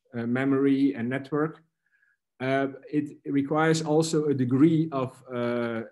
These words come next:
extensive automation. As I said, um, having a, a manual,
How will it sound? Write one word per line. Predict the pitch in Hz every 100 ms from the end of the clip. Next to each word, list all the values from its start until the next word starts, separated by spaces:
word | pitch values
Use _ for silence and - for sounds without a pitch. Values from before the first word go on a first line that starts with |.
| -
extensive | 131 - 160 170 - 175 -
automation. | 135 - 120 120 139 - 180 - _ _ _ _ _ -
As | 127
I | 131
said, | 123 - 147 131 - - 131
um, | 120 120 120 120
having | - 139 135 139 135 131
a, | 127 120 123
a |
manual, | 120 131 156 143 131 117